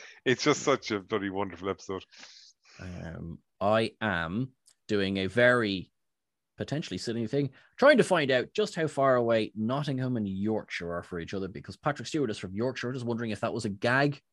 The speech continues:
Speaker 2: in his, no, it looks like they are nowhere near each other. Show, stop coming up with these random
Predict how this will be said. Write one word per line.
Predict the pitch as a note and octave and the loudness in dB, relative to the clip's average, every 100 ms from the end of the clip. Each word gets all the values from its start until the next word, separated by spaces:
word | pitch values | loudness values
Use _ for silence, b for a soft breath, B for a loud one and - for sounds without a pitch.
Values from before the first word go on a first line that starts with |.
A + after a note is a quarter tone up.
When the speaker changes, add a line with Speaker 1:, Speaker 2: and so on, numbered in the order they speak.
| _ _ B2 | _ _ -2
Speaker 2:
in | B2+ B2+ B2 | 0 2 0
his, | B2 C#3 C3 - - | 0 0 -2 -4 4
no, | C3 C3+ - | 6 6 2
it | A2 | -2
looks | A2+ | -2
like | - | -2
they | A2+ | 0
are | A2 | 2
nowhere | C3 F3+ D3+ | 4 6 6
near | B2 A2+ | 2 0
each | A2 - | -4 -2
other. | A2+ A2+ G#2+ b b - | 0 0 -2 b b 4
Show, | G#3 D#3 | 6 8
stop | - E3+ | 8 4
coming | - D#3 | 4 4
up | D#3 D3 | 4 4
with | |
these | C3 A2 | -2 -2
random | A2+ A2+ G#2+ G2+ | 0 0 0 -2